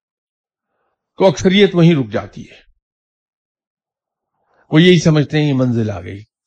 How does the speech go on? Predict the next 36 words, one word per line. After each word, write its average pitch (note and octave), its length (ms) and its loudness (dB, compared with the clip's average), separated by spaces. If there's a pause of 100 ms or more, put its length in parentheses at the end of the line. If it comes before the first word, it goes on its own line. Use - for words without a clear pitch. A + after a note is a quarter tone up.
لیکن C3+ 280 2
اگر D#3+ 180 2
آپ C3+ 240 0
کا C3 100 -2
مرشد A#2 420 -4 (680)
اسٹرانگ C#3+ 420 -2
ہے C3 160 0 (1400)
تو D3 100 -2
وہ D#3 200 4
آپ B2+ 260 0
کو A#2+ 180 -6
اس - 180 -10
راہ A#2 180 0
پہ A#2 120 -6
رک، G#2 260 -8 (1080)
اس C3 220 -4
مقام C#3 340 0
پر D3 80 -2
رکنے C3 300 -4
نہیں A#2 240 -2
دیتا، G2 280 -14 (1500)
وہ A2 380 -4
آپ A2 220 -4
کا A#2 80 -4
ہاتھ A2+ 280 -2
پکڑ G#2 220 -8
کے G#2 140 -8
اس F#2+ 220 -8
سے G2+ 60 -6
آگے G2+ 220 -4
لے F#2+ 160 -6
جاتا - 300 -18
ہے۔ - 180 -20 (3750)
اس D#3 140 -2
کے F3 100 0
بعد D3+ 220 2